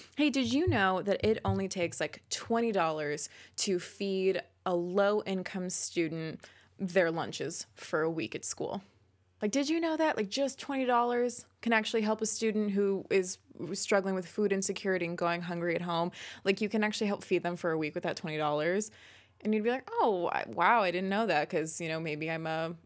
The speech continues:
like, I, for certain, am, am a more privi-, privileged person who never had to think about food insecurity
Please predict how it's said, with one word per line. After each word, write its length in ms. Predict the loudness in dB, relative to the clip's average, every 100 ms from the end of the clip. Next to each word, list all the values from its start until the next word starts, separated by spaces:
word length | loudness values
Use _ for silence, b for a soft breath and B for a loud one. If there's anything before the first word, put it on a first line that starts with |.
| _ _ _
like, 180 | -6 2
I, 380 | 2 4 4 2 0
for 220 | 0 0
certain, 300 | 2 2 0
am, 240 | -2 -4 -6 -6
am 100 | -4
a 60 |
more 180 | -2 -4
privi-, 360 | -2 -2 -2 -8 _
privileged 440 | 0 2 4 0 -2
person 420 | -4 -2 -2 -2
who 400 | 0 0 0 -4 -10 -18 -8
never 320 | -2 -2 0
had 80 | -2
to 80 |
think 180 | -2 -2
about 180 | 0 -2
food 220 | -2 -2
insecurity 640 | 0 -2 -4 -6 -4 -6